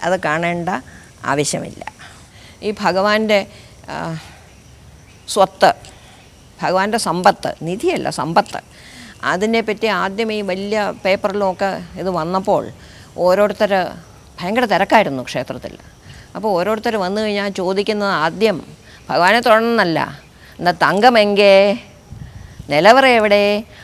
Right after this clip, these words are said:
അതൊന്ന് കാണാൻ സാധിക്കുമോ?" ഇങ്ങനെയാണ് ഓരോരുത്തർ ചോദിക്കുന്നത്. അപ്പോൾ ഈ വിഷയം വളരെ ലൈവായിട്ടിരുന്ന കാലത്ത് ഒരു ഭാഗവത സപ്താഹത്തിൽ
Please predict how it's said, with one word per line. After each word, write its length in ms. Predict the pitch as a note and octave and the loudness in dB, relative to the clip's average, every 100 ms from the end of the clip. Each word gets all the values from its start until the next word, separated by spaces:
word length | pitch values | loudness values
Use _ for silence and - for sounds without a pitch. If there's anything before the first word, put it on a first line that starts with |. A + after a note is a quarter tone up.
| - | 0
അതൊന്ന് 300 | F#3 A#3 C4+ | 2 4 4
കാണാൻ 380 | A#3+ A3 A#3 A3+ | 4 4 2 2
സാധിക്കുമോ?" 640 | A3 G#3 G#3 G#3 G3 G3 | 2 2 0 -2 0 0
ഇങ്ങനെയാണ് 520 | G3 G3 A#3+ A3 G3+ G3+ | 0 -2 0 0 0 0
ഓരോരുത്തർ 440 | F3+ G3 G3+ F#3 | 0 -2 -4 -6
ചോദിക്കുന്നത്. 840 | F3+ E3+ F3+ E3+ C3+ - - - - - - - - | -4 -2 -2 -4 -6 -8 -14 -18 -20 -20 -20 -18 -8
അപ്പോൾ 120 | A3+ | -4
ഈ 260 | G#3+ A#3+ C#4+ | -2 -2 0
വിഷയം 480 | A3+ - C4+ C4+ | 0 2 0 0
വളരെ 380 | G#3 G3 A3+ A#3+ | -2 0 0 0
ലൈവായിട്ടിരുന്ന 880 | G#3+ E3 G3 A#3+ A#3 A3+ F#3+ G3 F#3+ E3 | -2 0 2 2 2 -2 -6 -6 -4 -2
കാലത്ത് 460 | D3 E3+ - B2+ - - - - - - | -2 -2 -2 -4 -6 -20 -20 -20 -20 -10
ഒരു 560 | F3+ F#3+ F#3+ F3+ D#3+ - - - - - - - | -4 -2 0 -2 -4 -8 -16 -20 -20 -20 -20 -6
ഭാഗവത 420 | F3 F3 G3+ A#3 A3 | 0 2 2 -2 -2
സപ്താഹത്തിൽ 840 | - - - G3+ G#3 F3 D3 | -4 -2 0 0 -2 -4 -8